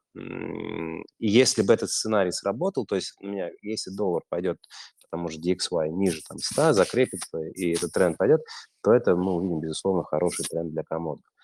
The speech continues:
С другой стороны, то, что мы сейчас видим, и этот сценарий реализовывается, к сожалению, это, э, большие проблемы в Китае, как мы говорили.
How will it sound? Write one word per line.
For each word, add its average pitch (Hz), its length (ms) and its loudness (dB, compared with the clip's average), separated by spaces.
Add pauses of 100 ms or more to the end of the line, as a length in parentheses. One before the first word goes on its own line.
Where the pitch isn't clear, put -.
(320)
С 90 40 -12
другой 117 280 6
стороны, 110 300 0
то, 98 100 -4
что - 160 -8
мы 92 80 -4
сейчас - 320 -6
видим, 120 400 -4
и - 140 -12
этот 92 160 -8
сценарий 98 420 -2
реализовывается, 110 640 -2
к - 60 -18
сожалению, 98 640 0
это, 98 720 2
э, 92 160 0
большие 87 340 0
проблемы 90 400 4
в - 60 -16
Китае, 143 380 4
как - 160 -2
мы 95 100 -4
говорили. 98 480 0